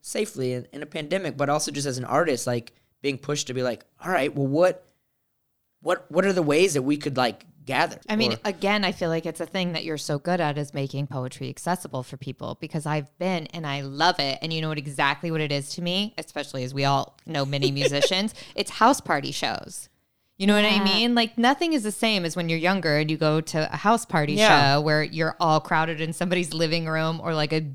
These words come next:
Speaker 2: gross basement and people, bands are playing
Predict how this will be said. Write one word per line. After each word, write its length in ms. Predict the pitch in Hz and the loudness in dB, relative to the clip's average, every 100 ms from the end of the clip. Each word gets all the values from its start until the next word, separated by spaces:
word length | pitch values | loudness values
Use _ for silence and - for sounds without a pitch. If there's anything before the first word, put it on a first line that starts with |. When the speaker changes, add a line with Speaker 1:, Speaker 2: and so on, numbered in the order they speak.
| - | -10
Speaker 2:
gross 400 | 160 160 170 175 | -4 0 2 0
basement 560 | - 147 151 165 156 113 | 0 -2 -2 -4 -4 -4
and 100 | 156 | -8
people, 460 | 160 147 165 165 170 | -10 -4 -4 -2 -2
bands 280 | 165 165 170 | 0 0 -2
are 60 | |
playing 400 | 185 160 151 160 | 0 2 2 0